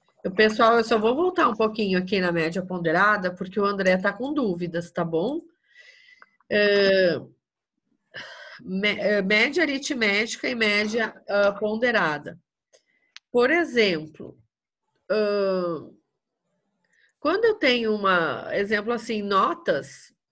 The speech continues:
eu sempre vou ter média ponderada, porque eu nunca vou ter uma turma que vai tirar, todos os alunos vão tirar a mesma nota. Ah, outro caso, ah,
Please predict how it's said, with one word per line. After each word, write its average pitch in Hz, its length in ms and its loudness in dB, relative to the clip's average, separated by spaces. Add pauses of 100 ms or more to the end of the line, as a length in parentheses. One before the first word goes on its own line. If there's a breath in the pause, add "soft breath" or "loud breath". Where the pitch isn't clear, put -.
eu 214 140 -6
sempre 294 340 -4
vou 320 160 -6
ter 302 160 -4
média 233 380 -2
ponderada, 196 760 -2
porque 190 240 -6
eu 214 80 2
nunca 320 260 -4
vou 359 120 -4
ter 294 120 -6
uma 247 160 -4
turma 247 380 -4
que 262 100 -12
vai 233 140 -4
tirar, 226 480 0
todos 294 380 0
os 262 120 -6
alunos 220 460 -2
vão 220 160 -4
tirar 214 280 0
a 208 40 -4
mesma 202 400 -2
nota. 170 560 -8 (1400)
Ah, 208 760 2
outro 262 440 0
caso, 190 800 0
ah, 165 340 0